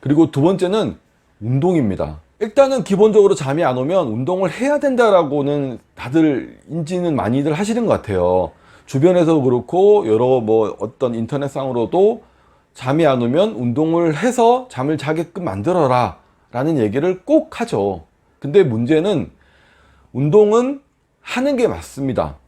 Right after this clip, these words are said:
하는 게 맞는데 적당히 한다라는 게 상당히 중요합니다.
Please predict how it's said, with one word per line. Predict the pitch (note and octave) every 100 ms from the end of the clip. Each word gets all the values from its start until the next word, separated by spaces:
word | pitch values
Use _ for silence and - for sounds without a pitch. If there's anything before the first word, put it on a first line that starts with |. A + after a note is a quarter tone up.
| _
하는 | - - B3 A3+
게 | A3
맞는데 | A2+ F2+ B2 D3 C#3+ F3+ G#2+ D2 _ _ _ _
적당히 | - D3+ - B3 B3+ B3+
한다라는 | A#3 G#3+ G3 E3+ D#3+
게 | D3+
상당히 | F#3 G3+ G3+ F3
중요합니다. | - G#2 G#2 F2+ D#2+ D2